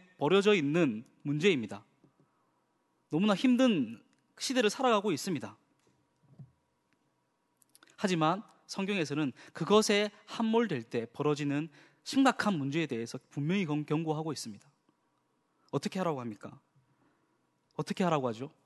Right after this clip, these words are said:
그런 문제들이 발생했을 때 어떻게 하라고 합니까?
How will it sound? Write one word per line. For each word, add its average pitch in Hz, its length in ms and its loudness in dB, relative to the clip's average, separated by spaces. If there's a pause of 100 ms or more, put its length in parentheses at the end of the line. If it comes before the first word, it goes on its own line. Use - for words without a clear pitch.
(400)
그런 226 260 10
문제들이 196 420 2
발생했을 180 520 0
때 170 120 -8
어떻게 190 260 -6
하라고 190 160 -4
합니까? 120 380 -10